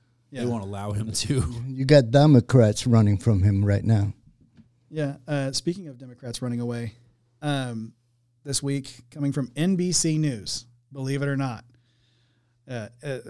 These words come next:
Speaker 1: we, I usually call it, what is it, we, we say, like, N B C, L G B T Q, right? That's about the same. Um, anyway, <laughs> they said that, uh,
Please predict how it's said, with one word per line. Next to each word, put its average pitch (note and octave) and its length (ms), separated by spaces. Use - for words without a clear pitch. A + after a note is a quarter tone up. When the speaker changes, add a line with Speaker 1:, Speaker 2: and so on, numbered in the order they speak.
Speaker 1:
we, C3 280
I C#3+ 60
usually D3 320
call D3+ 160
it, B2 60
what B2 140
is C3+ 140
it, C3 100
we, D3+ 140
we D3+ 100
say, C#3 140
like, B2 180
N C#3+ 140
B C#3 100
C, C3 560
L B2+ 200
G A#2+ 260
B A#2+ 240
T A#2+ 340
Q, A#2+ 240
right? C3+ 220
That's C3 160
about C3 220
the - 60
same. A#2 340
Um, C3+ 260
anyway, E3 260
<laughs> - 1900
they D#3+ 200
said D#3 380
that, C3+ 320
uh, B2 300